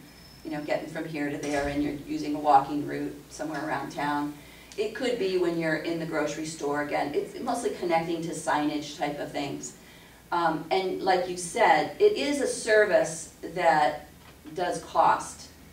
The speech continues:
Unless you're in one of those settings, though that organization, like the airport and Wegmans and Walgreens, have said,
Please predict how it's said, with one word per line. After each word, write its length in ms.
Unless 560
you're 140
in 260
one 160
of 120
those 200
settings, 560
though 240
that 240
organization, 720
like 140
the 160
airport 300
and 100
Wegmans 440
and 80
Walgreens, 460
have 220
said, 480